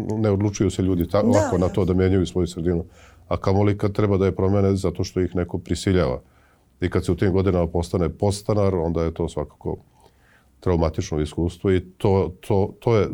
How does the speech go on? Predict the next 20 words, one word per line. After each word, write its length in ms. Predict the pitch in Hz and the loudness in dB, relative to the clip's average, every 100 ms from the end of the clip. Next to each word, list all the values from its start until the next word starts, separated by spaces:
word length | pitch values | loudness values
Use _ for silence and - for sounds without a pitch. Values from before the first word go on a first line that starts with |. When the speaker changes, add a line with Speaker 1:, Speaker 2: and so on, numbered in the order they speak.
| - | 0
Speaker 1:
to 120 | 135 | 2
je 60 | |
deo 280 | 117 123 92 | 4 4 4
rata, 280 | 87 85 71 | 2 0 -2
to 120 | 78 | -2
je 60 | 87 | 0
deo 240 | 92 87 | 2 0
tih 180 | 85 - | 0 -2
sudbina 460 | - 95 110 104 95 - - - - - _ _ _ | -2 0 2 2 0 -4 -20 -20 -20 -20 _ _ _
i 60 | - | -2
porodični 440 | 113 117 113 117 | 0 2 2 2
gubici. 520 | 110 107 120 117 80 71 78 80 82 80 | 0 2 2 0 -4 -4 -6 -8 -8 -8
U 180 | 87 87 | -8 -4
mojoj 280 | 82 90 87 | 0 0 0
porodici 500 | 87 87 85 85 - | 0 0 0 -2 0
je 260 | 92 85 - - | 0 0 -4 -6
i 60 | 92 | -2
toga 320 | 113 95 85 | 0 2 2
bilo. 300 | 85 85 80 | 2 0 0
Moj 240 | 73 73 | -2 -4